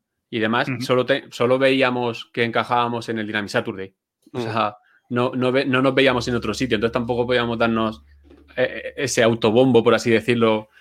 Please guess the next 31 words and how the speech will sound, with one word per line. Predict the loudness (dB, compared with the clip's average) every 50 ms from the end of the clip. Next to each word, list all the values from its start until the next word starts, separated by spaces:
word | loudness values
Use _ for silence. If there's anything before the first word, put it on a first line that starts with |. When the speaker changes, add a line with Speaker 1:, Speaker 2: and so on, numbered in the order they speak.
| -20 _ _ _ _
Speaker 1:
con | -2 0 2
eventos. | 4 4 2 2 0 -4 -8 -12 _ _ -20 -20 -20 -20 _ _
Y | 0 2
nada, | 4 4 4
al | 4 2
final | 2 4 4 4
eso, | 4 4 2 0 0
pero | 2 2 2 2
que | 2
tampoco | 2 0 0 0 0 2 2 2
lo | 2
hicimos | 2 0 -2 -2 -4 0
por, | 2 2 4 4 4 2 0 -4 -8 _ _ _ _ _
por | -6 -4 -4 -4 -4
el | -4 -4
M | -2 -2
V | -4 -4
P, | -2 0 0 0
obviamente, | 2 0 0 -2 -4 -4
o |
sea, | -4 -6 -8 -8 _
es | -12 -6 -2
porque | 0 2 2
nos | 2 2 2
gusta | 0 0 2 2
y |
nos | 2 2
lo | 0 -2
pasamos | -2 0 0 2 2
muy | 2 2 2
bien. | 0 0 0 -4